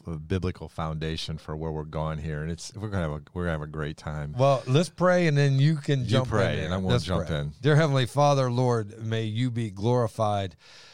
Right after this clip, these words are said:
Speaker 2: and Father, may, uh,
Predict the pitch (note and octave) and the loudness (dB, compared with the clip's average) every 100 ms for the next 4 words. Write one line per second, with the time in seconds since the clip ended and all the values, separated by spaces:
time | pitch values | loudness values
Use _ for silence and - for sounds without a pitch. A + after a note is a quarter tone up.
0 | _ _ _ A#2+ G#2 G2 - _ - A#2+ | _ _ _ -6 -6 -6 -12 _ 2 2
1 | A2+ G#2+ A2 A2+ G#2+ G#2 F#2 _ _ _ | 2 -2 0 0 0 -4 -8 _ _ _
2 | G#2 F2+ E2 | -10 -8 -10